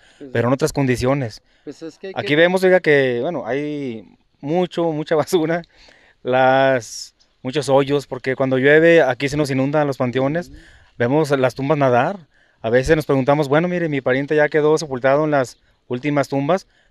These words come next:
Speaker 2: pero están, están entre un lodazal, entre un, mucho, mucha agua estancada.
Speaker 1: Es que hay mucho por hacer en nuestros panteones, hay mucho por hacer, pero desafortunadamente que todos nos volteamos la cara para otro lado para no verlo.
Speaker 2: Ujú.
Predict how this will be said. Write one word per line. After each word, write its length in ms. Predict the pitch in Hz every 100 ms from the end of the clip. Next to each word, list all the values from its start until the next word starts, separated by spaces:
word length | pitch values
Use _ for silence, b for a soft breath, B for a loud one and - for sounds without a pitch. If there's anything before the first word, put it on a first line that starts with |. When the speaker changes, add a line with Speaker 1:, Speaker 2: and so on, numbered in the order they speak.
| -
Speaker 2:
pero 140 | 117
están, 840 | 123 135 143 156 156 156 143 123 90
están 280 | - 135
entre 260 | 151 143 135
un 120 | 139
lodazal, 760 | 147 139 120 135 156 160 165 160 _ _ _ _
entre 260 | 117 113 123
un, 240 | 123 120
mucho, 420 | 113 123 151 165
mucha 260 | 156 156 147
agua 200 | 170 185
estancada. 560 | 160 135 127 156 202 202 _ - _ - - - _
Speaker 1:
Es 160 | 156 143
que 100 | 185
hay 60 |
mucho 320 | 185 190 - 180
por 180 | 170
hacer 300 | 147 - 165
en 100 | 180
nuestros 320 | 175 147 135 -
panteones, 880 | 123 117 143 156 160 113 101 - -
hay 120 | 127
mucho 460 | 135 151 190 190 185
por 220 | 165 147
hacer, 480 | 123 139 170 180 123 _ _ _
pero 240 | - 135 139
desafortunadamente 1040 | 135 135 120 139 143 147 170 175 170 175
que 140 | 160
todos 260 | 139 156 170
nos 180 | 165 139
volteamos 500 | 131 120 147 160 160
la 120 | 143
cara 300 | - 170 185
para 200 | - 135
otro 220 | 143 151
lado 160 | 151 160
para 220 | 143 135
no 120 | 143
verlo. 340 | 147 170 160 123
Speaker 2:
Ujú. 500 | - _ _ _